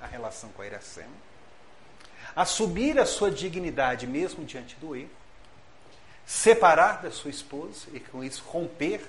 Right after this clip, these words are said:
com o seu laço familiar, pedir, então, é, para sua saída da casa espírita, da sua presidência, participando apenas das reuniões de apoio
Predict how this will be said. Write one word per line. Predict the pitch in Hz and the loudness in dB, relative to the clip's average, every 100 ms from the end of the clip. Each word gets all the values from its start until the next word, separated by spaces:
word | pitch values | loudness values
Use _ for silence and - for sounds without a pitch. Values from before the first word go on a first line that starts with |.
| - - - - - - | -18 -20 -20 -20 -20 -12
com | 135 | -8
o | |
seu | - 131 | -4 0
laço | 123 120 - | 0 0 -6
familiar, | - 110 110 104 120 175 - - - - - - - - - - | -14 -14 -12 -12 -12 -14 -18 -20 -20 -20 -20 -20 -20 -20 -12 -2
pedir, | 185 - 196 170 - - - - | -2 0 0 0 -4 -14 -18 -14
então, | 123 - 135 120 104 - - - - | -12 -6 -4 -4 -6 -14 -20 -20 -10
é, | 120 120 113 104 104 - - | -6 -2 -2 -4 -8 -8 -2
para | 139 | 0
sua | - 151 | 0 -4
saída | - 131 139 170 151 | -2 -2 -2 -6 -8
da | 120 | -8
casa | 113 - 123 120 | -8 -2 -2 -2
espírita, | 113 - 127 156 185 - 165 - - | -12 -12 -12 -12 -12 -12 -14 -16 -4
da | 127 | -4
sua | - 117 | -4 -8
presidência, | 127 135 190 143 156 170 - - - - - - | -8 -10 -8 -8 -8 -12 -16 -16 -18 -20 -16 -6
participando | 143 - - - - 139 131 | -6 -6 -12 -12 -6 -6 -6
apenas | - 131 131 120 | -8 -8 -8 -6
das | 135 127 | -4 -6
reuniões | - 117 113 110 107 | -8 -10 -8 -10 -10
de | 120 | -8
apoio | 95 - | -8 -10